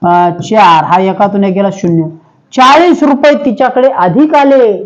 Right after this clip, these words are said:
ह्याच्याकडे कमी झाले होते, तिच्याकडे अधिक आले चाळीस रुपये, ठीक आहे. म्हणजे दोनशे तीस रुपयांची विक्रीची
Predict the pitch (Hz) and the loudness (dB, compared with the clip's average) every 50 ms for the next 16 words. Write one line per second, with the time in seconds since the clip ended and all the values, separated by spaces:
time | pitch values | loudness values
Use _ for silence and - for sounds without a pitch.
0 | 190 - - - - _ _ _ - - 180 180 - 247 226 247 247 233 233 - | -10 -14 -20 -20 -20 _ _ _ -6 -4 -2 0 0 0 2 2 2 0 0 2
1 | 240 254 285 311 277 247 247 277 285 254 196 277 294 294 - 240 214 - 262 240 | 2 2 4 4 4 4 4 4 2 2 2 2 0 0 0 -2 -2 -2 -2 0
2 | 247 247 247 - - 185 190 254 277 254 247 240 233 220 202 214 208 190 185 180 | 0 -2 -2 0 0 0 0 0 0 0 2 2 0 0 0 0 0 0 0 0
3 | 170 - 160 151 - 147 139 131 196 254 233 302 285 - - - - _ _ _ | -2 -2 -4 -2 -2 -2 -2 -2 -2 0 0 0 0 -2 -6 -12 -18 _ _ _
4 | _ _ _ _ _ _ _ 156 _ _ _ _ _ - 151 151 160 202 226 233 | _ _ _ _ _ _ _ _ _ _ _ _ _ -6 -4 -2 -2 -2 -2 -4
5 | 208 196 170 165 165 175 185 180 - - - _ _ _ _ _ _ _ - 175 | -2 -2 -2 -2 -2 -4 -6 -8 -14 -20 -20 _ _ _ _ _ _ _ -4 -2
6 | 190 240 269 262 - - 277 262 - - 277 302 320 - - 294 277 262 - 262 | 0 0 0 0 0 -2 -2 -4 -2 0 2 2 2 2 0 0 -2 0 2 2
7 | 262 262 262 247 - - 262 240 214 214 208 - 285 262 277 240 294 285 | 2 2 2 0 0 0 0 0 0 -2 0 0 2 2 2 2 2 0